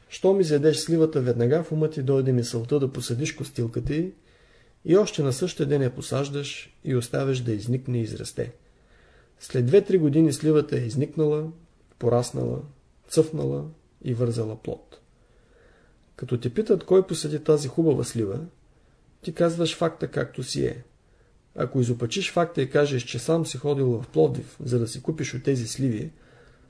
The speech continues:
а след като си ял от тях, посадил си една от костилките, ти не говориш истината. Защо изопачаваш факта? За да предадеш по-голяма цена на сливата,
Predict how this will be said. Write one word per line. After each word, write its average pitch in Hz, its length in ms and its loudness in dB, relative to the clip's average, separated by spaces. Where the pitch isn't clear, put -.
а 110 220 -4
след 151 240 4
като 131 240 -6
си 131 140 -2
ял 135 200 2
от 123 100 -2
тях, 131 240 -2
посадил 131 480 -2
си 139 140 -4
една 120 220 2
от 123 120 -2
костилките, 156 880 -2
ти 127 120 -4
не 120 100 2
говориш 120 420 -2
истината. - 520 -10
Защо 135 340 2
изопачаваш 123 640 2
факта? 120 400 -8
За 139 200 2
да 185 140 2
предадеш 135 500 4
по-голяма 143 480 4
цена 123 300 0
на 107 120 -4
сливата, 135 520 -6